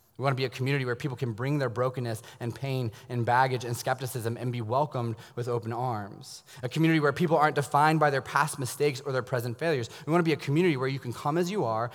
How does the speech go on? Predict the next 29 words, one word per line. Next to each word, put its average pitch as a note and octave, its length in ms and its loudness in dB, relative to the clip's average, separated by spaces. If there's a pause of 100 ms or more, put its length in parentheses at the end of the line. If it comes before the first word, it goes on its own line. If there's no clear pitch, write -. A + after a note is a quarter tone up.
(140)
you C#3 80 -10
can B2+ 140 0
belong B2 380 2
before D3 260 -6
you A#2 100 -6
believe. C#3 380 -6 (160)
That's C#3 280 0
why D3+ 140 0
we C3+ 80 -2
started A#2+ 380 -4
this A2 240 -6
church. - 840 -8 (1800)
If A#2 120 -12
you D#3 60 -6
showed D3 280 0
up E3 160 2
today A#2 240 -2
because A#2 280 -4
you B2 100 -6
realize B2 680 -2
that A#2 80 -12
the A2+ 80 -6
way B2 140 -4
you C#3+ 100 -6
were B2 80 -6
doing A2+ 220 -4
life A#2+ 260 -8
is G#2 140 -8
meaningless, A2+ 880 -8